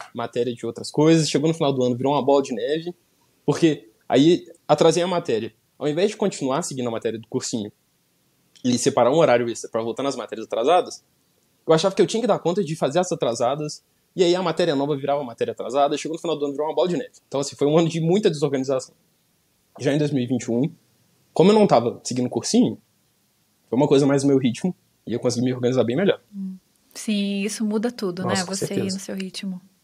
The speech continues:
Speaker 1: Muito melhor. Nossa, foi assim, foi bem mais tranquilo.
Speaker 2: Sim. E assim, a, em algumas matérias a gente vai mais rápido, em
Speaker 1: Uhum.
Speaker 2: outras mais
Speaker 1: Sim.
Speaker 2: devagar, então é,
Speaker 1: Exatamente.
Speaker 2: nossa, é muito bom.
Speaker 1: E aí foi, foi assim.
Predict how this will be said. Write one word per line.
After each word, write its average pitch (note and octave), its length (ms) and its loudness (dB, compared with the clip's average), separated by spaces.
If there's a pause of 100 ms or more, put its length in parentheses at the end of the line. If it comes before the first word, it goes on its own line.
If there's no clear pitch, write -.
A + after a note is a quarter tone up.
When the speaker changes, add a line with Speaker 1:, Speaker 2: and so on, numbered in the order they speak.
(160)
Speaker 1:
Muito D3+ 280 4
melhor. B2+ 340 2
Nossa, A#2+ 400 -4 (160)
foi G2+ 180 0
assim, A#2+ 380 -2
foi G#2 100 -2
bem B2+ 120 4
mais D#3+ 160 6
tranquilo. D#3+ 360 4 (540)
Speaker 2:
Sim. F#3 480 -12 (380)
E B3 100 -2
assim, C4+ 260 -2
a, G#3 200 0
em A3+ 120 2
algumas A#3 320 -2
matérias B3 380 -2
a - 20 -6
gente B3+ 160 0
vai A#3+ 140 -2
mais G#3+ 160 -4
rápido, A3+ 380 -8
em G3+ 80 -2
Speaker 1:
Uhum. G3 100 4
Speaker 2:
outras G#3+ 340 -2
mais G#3+ 260 -4
Speaker 1:
Sim. G#3 100 -6
Speaker 2:
devagar, G3+ 440 -6
então G3+ 400 -8
é, G#3 40 -8
Speaker 1:
Exatamente. G3 580 -4
Speaker 2:
nossa, G#3+ 240 -12
é - 20 -8
muito G#3 240 -10
bom. G3 220 -8 (840)
Speaker 1:
E A2 100 -2
aí A#2 280 2
foi, G3+ 400 2
foi F#3 180 -2
assim. C3 300 -2